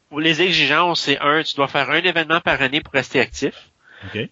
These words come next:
Speaker 1: Donc, euh, t'as une année pour faire un événement. Donc, euh, mettons, si t'as pris un peu de poids pendant les, les, l'hiver, les temps des fêtes, mais t'as du temps pour perdre ton poids pour faire ton deuxième événement pendant l'année ou de,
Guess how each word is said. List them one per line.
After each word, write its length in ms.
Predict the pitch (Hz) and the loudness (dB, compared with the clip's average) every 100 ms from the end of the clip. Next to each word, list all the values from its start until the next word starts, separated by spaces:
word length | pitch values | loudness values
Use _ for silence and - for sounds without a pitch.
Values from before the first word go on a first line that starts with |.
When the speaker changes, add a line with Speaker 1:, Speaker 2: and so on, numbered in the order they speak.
| - | -2
Speaker 1:
Donc, 300 | 127 123 113 | 0 0 0
euh, 220 | 120 113 | 2 2
t'as 240 | 110 120 131 | 0 0 2
une 80 | 143 | 2
année 280 | 127 139 | 0 0
pour 160 | 139 120 | -2 -2
faire 180 | 120 123 | -2 0
un 120 | 131 | 0
événement. 540 | 135 127 117 117 139 156 | 0 0 0 0 0 0
Donc, 300 | 113 110 - | -2 -4 0
euh, 800 | 113 107 104 101 98 95 95 90 | 2 4 4 4 2 2 0 0
mettons, 260 | 104 117 117 | 0 2 2
si 100 | - | 0
t'as 80 | |
pris 160 | - 123 | -2 0
un 60 | 117 | 0
peu 140 | 110 | 0
de 60 | - | 0
poids 120 | 131 | 0
pendant 220 | 117 110 | 2 2
les, 240 | 107 104 | 4 2
les, 240 | 104 104 98 | 2 0 0
l'hiver, 420 | 104 98 107 139 | -4 0 2 2
les 100 | 113 | 2
temps 140 | 110 | 0
des 160 | 110 101 | 0 0
fêtes, 300 | 110 127 139 - - - - | 2 0 -2 -12 -20 -20 -2
mais 60 | 113 | 0
t'as 140 | 113 | 2
du 80 | 107 | 0
temps 120 | 127 127 | -2 -2
pour 80 | 127 | 0
perdre 180 | 117 120 | -2 0
ton 200 | 110 98 | -6 -2
poids 180 | 127 | -2
pour 100 | - | -2
faire 140 | 123 113 | -2 -2
ton 140 | 110 | -2
deuxième 320 | 107 104 110 | -4 -4 -4
événement 400 | 104 104 101 107 | 0 -2 0 -2
pendant 180 | 113 101 | 0 0
l'année 300 | 98 92 98 | 0 0 -2
ou 120 | 110 | -4
de, 100 | 95 | -6